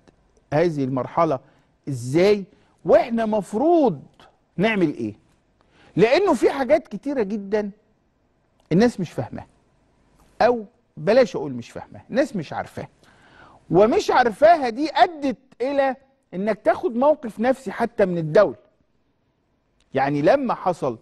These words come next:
ترسيم الحدود ما بين مصر والسعودية وطلعت حكاية تيران وصنافير، ناس كتيرة جدًا زعلانة، ناس كتيرة جدًا،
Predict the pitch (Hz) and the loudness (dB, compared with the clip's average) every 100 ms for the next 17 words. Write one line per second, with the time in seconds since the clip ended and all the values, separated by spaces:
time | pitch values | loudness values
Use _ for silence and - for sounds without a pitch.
0 | - 135 - 214 220 175 143 135 143 131 | -6 -6 -4 -4 -4 -4 -6 -4 -2 -2
1 | 131 196 196 175 - 127 - 107 107 82 | 0 0 2 0 -2 -8 -6 -8 -6 -6
2 | 82 _ _ _ _ _ _ - _ _ | -8 _ _ _ _ _ _ -20 _ _
3 | - 139 202 202 - _ - 214 196 - | -2 2 2 0 -10 _ -2 0 -2 -6
4 | 135 165 160 147 143 - 113 113 151 294 | -4 -2 -2 -2 -2 -6 -8 -4 0 2
5 | 415 359 370 415 302 294 285 226 190 190 | 2 -2 0 0 0 0 0 0 0 0
6 | 165 - _ 202 240 226 254 233 220 196 | 0 -6 _ -8 -8 -10 -4 -2 -2 -2
7 | 220 | -2